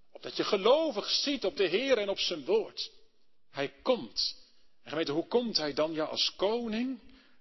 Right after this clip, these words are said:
Hij, hij, hij roept tot geloof en bekering, tot gehoorzaamheid. Maar hij komt ook met herderlijke tederheid. En, en ik lees u vers elf. Da-, daar lees je wat dat loon is dat hij meebrengt.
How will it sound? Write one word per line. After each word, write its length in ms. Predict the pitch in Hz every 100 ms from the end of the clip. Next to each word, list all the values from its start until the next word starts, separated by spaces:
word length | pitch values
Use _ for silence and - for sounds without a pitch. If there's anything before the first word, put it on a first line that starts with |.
| -
Hij, 120 | -
hij, 160 | - 127
hij 220 | 131 139
roept 240 | 131 220 -
tot 160 | 151
geloof 640 | - 123 123 185 262 262
en 140 | 175 135
bekering, 720 | 117 - - 214 262 262 247
tot 180 | 170 -
gehoorzaamheid. 1000 | - 123 131 254 262 214 170 208 220 - - - - _ - -
Maar 160 | 123 143
hij 120 | 151
komt 320 | - 196 170
ook 120 | 170
met 180 | 156 147
herderlijke 640 | - 147 190 170 147 - - -
tederheid. 880 | 202 208 147 120 110 - - - - - - - - - -
En, 140 | 117
en 80 | 120
ik 100 | 127
lees 260 | 170 202
u 100 | 190
vers 300 | 160 175 - -
elf. 480 | 190 120 - - - _ - - - - -
Da-, 160 | - -
daar 220 | 127 170
lees 300 | 180 226 -
je 80 | 196
wat 120 | 185
dat 160 | 190 -
loon 460 | 165 247 294 269
is 260 | 226 233 -
dat 180 | 214 190
hij 120 | 185
meebrengt. 1080 | 165 196 240 208 143 135 151 110 - -